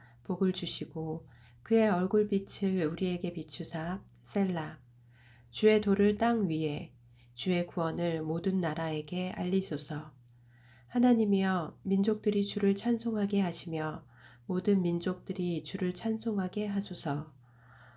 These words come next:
온 백성은 기쁘고 즐겁게 노래할지니 주는 민족들을 공평히 심판하시며 땅 위의 나라들을 다스리실 것임이니이다.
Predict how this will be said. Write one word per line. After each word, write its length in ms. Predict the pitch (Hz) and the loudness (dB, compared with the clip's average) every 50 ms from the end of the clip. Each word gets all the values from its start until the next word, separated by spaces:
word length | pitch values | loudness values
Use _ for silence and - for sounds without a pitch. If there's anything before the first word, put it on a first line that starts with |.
| - _ - | -14 _ 2
온 200 | 214 220 226 220 | 4 4 4 6
백성은 720 | 208 202 202 202 - 208 202 196 196 202 196 196 190 180 | 4 2 2 2 0 0 2 4 4 4 4 4 2 0
기쁘고 580 | - - 208 202 - 190 185 185 190 185 185 185 | -2 -6 -8 -6 -2 -4 -2 -2 0 -2 -2 -2
즐겁게 680 | - - 190 175 175 180 175 - - - - 196 190 | -2 -2 -4 -2 -2 -4 -6 -6 -8 -6 -2 -2 0
노래할지니 960 | 190 180 170 170 180 170 160 151 151 - - 156 151 151 156 151 151 151 151 - - - - - - - - - | 0 0 -2 -2 -2 -2 -4 -4 -6 -6 -8 -6 -4 -2 -2 -2 -2 -4 -6 -12 -20 -20 -20 -20 -20 -20 -20 -14
주는 480 | - - 202 185 190 190 185 175 147 - | -6 -2 0 2 2 2 2 0 -2 -2
민족들을 640 | 165 170 175 202 196 196 - 196 190 196 190 196 | -2 -2 0 0 0 0 0 0 2 2 2 0
공평히 640 | 196 - 175 175 170 - 180 180 175 170 180 190 196 | -2 -4 -6 -6 -6 -6 -6 -6 -4 -2 0 0 0
심판하시며 1000 | 196 - 233 226 220 - 233 214 196 165 156 - - 160 156 151 147 143 147 - - - - - - - - - - - | -2 -2 -4 -6 -4 -2 -2 0 0 -2 -2 -6 -8 -6 -6 -4 -4 -6 -6 -8 -12 -20 -20 -20 -20 -20 -20 -20 -16 -4
땅 280 | - 240 240 240 220 208 | 0 2 4 4 4 6
위의 260 | 208 208 208 202 196 | 6 6 6 6 4
나라들을 760 | 180 165 165 175 175 175 - 175 - 175 180 175 170 165 160 | 2 2 0 -2 -2 -4 -4 -6 -4 -2 -2 0 -2 -2 -4
다스리실 640 | - 165 165 - - 180 175 165 - - 175 175 175 | -4 -6 -6 -4 -4 -4 -4 -4 -6 -6 -6 -6 -6
것임이니이다. 1040 | - 170 165 - - 175 170 170 165 165 175 170 160 156 - 147 143 - - - | -6 -8 -8 -6 -8 -6 -6 -6 -6 -4 -4 -4 -4 -6 -6 -6 -8 -8 -8 -10